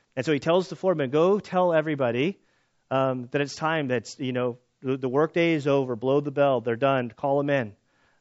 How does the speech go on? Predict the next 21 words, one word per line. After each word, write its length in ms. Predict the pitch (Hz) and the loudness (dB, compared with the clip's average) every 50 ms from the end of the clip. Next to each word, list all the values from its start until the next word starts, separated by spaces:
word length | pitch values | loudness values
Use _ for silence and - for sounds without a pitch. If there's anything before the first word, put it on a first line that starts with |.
| _ - | _ -6
But 140 | 131 143 147 | -4 -2 -2
when 120 | 143 139 | -2 -2
you 120 | 143 139 | -2 -4
pay 280 | 131 - 160 190 208 196 | -4 -4 -2 0 0 0
them, 160 | 151 127 123 | 0 0 0
I 100 | 123 123 | 0 0
want 280 | 123 131 147 165 - - | 0 0 -2 -4 -4 -6
you 80 | 214 | -6
to 80 | 214 220 | -6 -6
pay 260 | - - 180 160 143 135 | -6 -2 -2 0 0 0
them 280 | 135 131 131 135 147 | 0 -2 -2 -4 -6
from 240 | - - 147 135 131 | -8 -8 -8 -6 -2
the 140 | 131 127 123 | -2 0 0
last 400 | 120 120 123 135 160 165 - - | 2 2 2 2 0 -2 -4 -8
person 300 | - 175 156 - 175 156 | -8 -8 -8 -8 -8 -10
hired 460 | 131 - 127 123 123 123 123 123 - _ _ _ _ _ - | -8 -6 -4 -4 -4 -6 -8 -10 -14 _ _ _ _ _ -16
to 100 | - 127 | -14 -12
the 120 | 127 127 | -12 -12
first 340 | - - 143 131 - - _ | -10 -8 -8 -8 -8 -10 _
person 260 | - 87 - - 98 | -20 -20 -20 -20 -20
hired." 320 | 90 98 95 90 - _ | -20 -20 -20 -20 -20 _